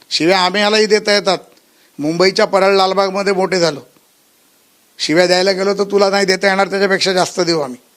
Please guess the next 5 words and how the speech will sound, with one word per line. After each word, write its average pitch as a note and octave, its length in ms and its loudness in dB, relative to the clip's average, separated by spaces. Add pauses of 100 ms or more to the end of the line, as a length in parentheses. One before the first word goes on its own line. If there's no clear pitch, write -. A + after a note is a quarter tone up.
(1300)
पण C#3+ 100 -6
ती F3 100 0
आमची E3+ 240 -2
संस्कृती F#3 520 -2
नाही. C#3+ 140 -8